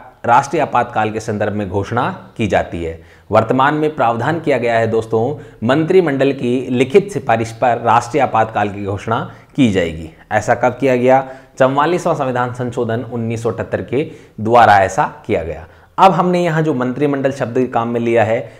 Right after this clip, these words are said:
वो पूरे संविधान में केवल अनुच्छेद तीन सौ बावन में ही मंत्रिमंडल शब्द का प्रयोग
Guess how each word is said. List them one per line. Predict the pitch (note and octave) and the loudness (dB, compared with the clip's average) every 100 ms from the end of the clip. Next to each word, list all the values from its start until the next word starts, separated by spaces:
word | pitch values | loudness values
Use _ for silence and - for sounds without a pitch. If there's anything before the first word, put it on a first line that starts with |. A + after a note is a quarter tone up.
| - | -4
वो | F3+ G#3 | 0 0
पूरे | F3 F3+ F#3 | 2 2 2
संविधान | E3 C#3 A#2+ B2+ | 0 -2 -2 -2
में | C3 C#3 C3+ | -2 -4 0
केवल | F3 F#3 A3 | 0 2 2
अनुच्छेद | C3 B2+ A#2+ C3+ | 0 -2 -2 -4
तीन | B2 B2+ | -2 -4
सौ | B2+ | -2
बावन | A2+ A2+ A#2 | 0 0 0
में | A#2 | -2
ही | A2+ B2+ A2+ | -2 -4 -4
मंत्रिमंडल | A#2 B2+ D3+ C3+ A2+ G#2+ | -4 -2 -2 -2 -2 -2
शब्द | G#2+ F#2+ | -4 -6
का | G#2 | -6
प्रयोग | G2 G#2 C3 F3+ | -4 -2 0 -2